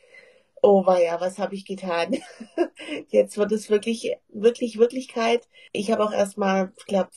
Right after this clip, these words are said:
eine halbe Stunde vergehen lassen, bevor ich dann dort angerufen hab bei der Leslie und hab sie ausrufen lassen. Und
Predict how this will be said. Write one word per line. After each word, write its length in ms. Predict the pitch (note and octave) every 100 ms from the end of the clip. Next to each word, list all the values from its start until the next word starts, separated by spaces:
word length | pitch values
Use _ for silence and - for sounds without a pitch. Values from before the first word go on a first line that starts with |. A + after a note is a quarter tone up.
| -
eine 120 | G3
halbe 240 | F#3+ F#3 G3+
Stunde 260 | G3+ G3+
vergehen 380 | G3 G3 F#3+ G#3+
lassen, 340 | G#3 G3 G3+
bevor 220 | G3 F#3+ G3
ich 80 |
dann 240 | G3 F#3+ F#3
dort 220 | F#3 -
angerufen 580 | F#3 G#3+ A3 G#3 - G#3+
hab 140 | G3
bei 100 | F#3+
der 120 | F#3
Leslie 440 | F#3 F3 - A3+ G3
und 180 | F#3+ F#3+
hab 180 | F#3+
sie 140 | - G3
ausrufen 540 | F3 A3 A#3 A3+ A3+
lassen. 420 | G#3 G3+ - G#3
Und 360 | F#3+ F#3 F3+